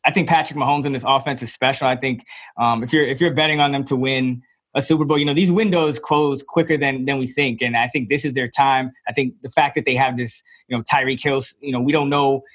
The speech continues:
he tends to get himself into, into trouble. We don't know how long he's gonna end up being on that, on that roster. You know,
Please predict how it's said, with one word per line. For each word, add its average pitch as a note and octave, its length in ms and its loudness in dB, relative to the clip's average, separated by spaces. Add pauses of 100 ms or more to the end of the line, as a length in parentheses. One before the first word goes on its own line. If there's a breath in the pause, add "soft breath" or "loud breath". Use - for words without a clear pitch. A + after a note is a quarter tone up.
(140 loud breath)
he D#3+ 120 -6
tends D#3 240 0
to - 80 -4
get C#3 220 0
himself C#3+ 400 0
into, B2+ 280 -6
into A#2+ 160 -8
trouble. C#3 300 0
We C3+ 80 0
don't C#3 140 0
know C3+ 100 4
how C#3 140 2
long C3+ 160 -2
he's C3 160 -4
gonna B2+ 140 2
end C3 120 0
up B2+ 80 -4
being B2+ 200 2
on B2+ 140 2
that, A#2+ 220 2 (300 soft breath)
on C#3 120 4
that B2 120 4
roster. C#3+ 500 0
You C3+ 140 -4
know, A#2+ 260 -4